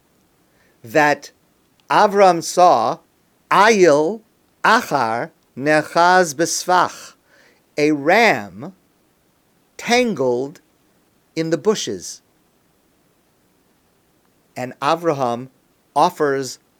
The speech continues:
the ram as an offering, a sacrifice to God, instead of his son Yitzchak. This is one of the bases, the sources of our practice to blow a shofar, a ram's horn on Rosh Hashanah,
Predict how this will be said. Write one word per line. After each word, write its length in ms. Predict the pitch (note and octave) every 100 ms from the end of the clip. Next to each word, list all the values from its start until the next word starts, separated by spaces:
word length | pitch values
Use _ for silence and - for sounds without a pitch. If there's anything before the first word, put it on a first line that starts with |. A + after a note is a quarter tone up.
| -
the 200 | G#2 B2+
ram 800 | A#2+ D3+ G#3+ A#2+ E2 D#2+ G#2 B2 _ _ _ _ _
as 200 | C#3 B2
an 140 | B2 A2+ -
offering, 680 | D3 D3+ C#3 G#2+ F2 F#2 A#2 _ _ _
a 40 | -
sacrifice 760 | - C3 - A#2 - A2 -
to 120 | -
God, 400 | F#2+ B2+ A2 G#2 _ _ _
instead 580 | C3 B2 - - E3 D3
of 120 | A#2+
his 140 | A#2+ A2
son 220 | B2 A#2
Yitzchak. 400 | C3 C#3 - - _ _ _ _ _ _ _ _ _ - -
This 220 | E3+ F#3
is 160 | E3+ C#3
one 220 | D#3+ D#3+
of 80 | C3+
the 80 |
bases, 680 | A#2 - F3 A3+ - C#3 G#2
the 120 | A2+
sources 720 | - - D#3+ A#3 - A2+ A2 - -
of 140 | - C3
our 160 | C#3
practice 760 | D3 - F#3 A#3 B2+ G2+ - - _ _ _ _
to 100 | D3
blow 280 | C#3+ E3 E3
a 40 |
shofar, 540 | - B3 - - B2+ -
a 80 |
ram's 540 | C3+ B2 E3 F#3+ F#3+ F#3
horn 540 | - G3 A#3 F3 C3
on 180 | - C#3
Rosh 180 | C#3 C3+
Hashanah, 480 | C3 G3 G#3+ D3